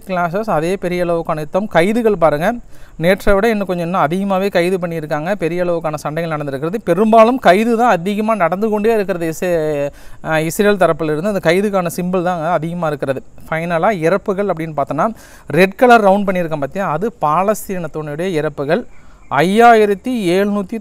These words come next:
தொண்ணூத்தி ஒன்னு குழந்தைகள் மட்டும் ரெண்டாயிரத்தி முந்நூத்தி அறுபது, பதினெட்டாயிரம் குழந்தை, பதினெட்டாயிரம் பேர் படுகாயம் அடைந்திருக்காங்க. அதுல ஐயாயிரத்தி முந்நூத்தி அறுபத்தி நாலு குழந்தைகள் என்று சொல்லப்படுகிறது.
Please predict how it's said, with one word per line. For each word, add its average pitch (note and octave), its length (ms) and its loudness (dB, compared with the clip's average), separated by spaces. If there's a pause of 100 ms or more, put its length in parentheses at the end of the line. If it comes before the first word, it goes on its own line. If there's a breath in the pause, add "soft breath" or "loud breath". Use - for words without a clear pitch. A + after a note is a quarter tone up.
தொண்ணூத்தி G3 460 -4
ஒன்னு F3+ 460 -2
குழந்தைகள் G3+ 600 0
மட்டும் F#3 360 -6
ரெண்டாயிரத்தி F#3 600 0
முந்நூத்தி F3+ 540 -6
அறுபது, E3+ 600 2 (340 soft breath)
பதினெட்டாயிரம் A3 600 4
குழந்தை, G3 460 0
பதினெட்டாயிரம் F#3+ 540 2
பேர் F#3+ 160 -2
படுகாயம் F#3+ 480 2
அடைந்திருக்காங்க. E3 380 -4
அதுல F#3 240 2
ஐயாயிரத்தி F#3 420 0
முந்நூத்தி F#3+ 300 -4
அறுபத்தி F3 200 0
நாலு E3+ 200 -6
குழந்தைகள் F#3+ 480 -2
என்று D3+ 240 -8
சொல்லப்படுகிறது. D#3 540 -4